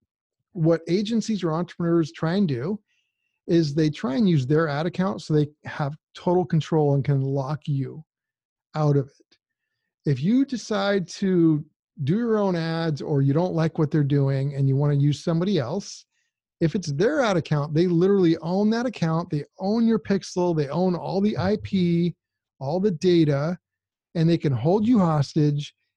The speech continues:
and, in fact, never even give that to you, even though it was yours. There's also a lot of shady agencies that will actually run ads, but they actually don't even show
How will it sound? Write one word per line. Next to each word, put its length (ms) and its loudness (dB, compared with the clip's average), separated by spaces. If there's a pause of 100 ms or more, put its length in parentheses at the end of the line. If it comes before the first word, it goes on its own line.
(180)
and, 160 0
in 180 0
fact, 400 -2
never 420 2
even 440 0
give 300 0
that 280 -6
to 220 0
you, 260 4
even 240 4
though 160 2
it 100 -6
was 220 0
yours. 560 -8 (720)
There's 160 0
also 320 -2
a 20 0
lot 260 -2
of 80 -2
shady 420 0
agencies 580 0
that 100 -2
will 180 -4
actually 720 -6 (760)
run 280 0
ads, 560 -8 (260)
but 120 0
they 140 -4
actually 280 -4
don't 160 0
even 180 2
show 720 0